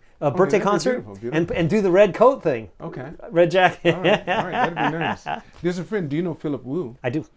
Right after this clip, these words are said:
Speaker 2: He's been on my podcast as well.
Speaker 1: Ah.
Speaker 2: And he puts together events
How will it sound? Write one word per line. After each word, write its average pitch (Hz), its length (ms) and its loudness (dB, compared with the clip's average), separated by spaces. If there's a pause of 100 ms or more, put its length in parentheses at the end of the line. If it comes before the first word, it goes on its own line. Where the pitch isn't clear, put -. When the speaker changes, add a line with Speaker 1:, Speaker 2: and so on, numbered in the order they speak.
(220)
Speaker 2:
He's 185 180 -6
been 185 140 -6
on 135 140 -8
my 113 120 -8
podcast 98 560 -16
as - 80 -20
well. 120 300 -12
Speaker 1:
Ah. 104 340 -20 (520)
Speaker 2:
And 110 100 -10
he 143 100 -6
puts 160 200 -16
together 123 280 -10
events 110 340 -12